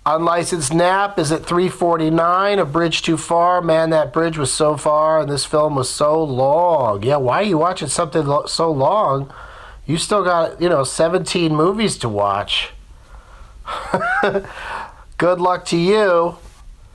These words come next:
B underscore Rock Vandal is at three sixty-one. The Conjuring Two relies heavily on jump scares, but still a fun spook story. Ugh, the jump scares. Jump scares are such bullshit.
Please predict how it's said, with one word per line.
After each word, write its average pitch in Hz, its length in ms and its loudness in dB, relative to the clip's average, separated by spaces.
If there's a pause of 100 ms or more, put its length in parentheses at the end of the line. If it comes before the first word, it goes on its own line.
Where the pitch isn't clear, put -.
(500)
B 208 500 2
underscore 196 720 2
Rock 190 340 0
Vandal 170 540 2
is 151 100 -2
at 160 140 -2
three 180 180 0
sixty-one. 175 680 0
The 160 60 -2
Conjuring 165 460 0
Two 170 240 2
relies 151 360 2
heavily 160 280 2
on 151 220 0
jump 160 220 0
scares, 139 420 0
but 131 100 -8
still 151 300 0
a 139 80 -2
fun 143 320 -2
spook 165 400 -4
story. 104 680 -4 (460)
Ugh, 123 420 -2
the 104 60 -6
jump 95 400 -4
scares. 87 720 -4 (420)
Jump 107 260 -6
scares 87 400 -6
are 80 60 -12
such 85 340 -8
bullshit. 85 600 -8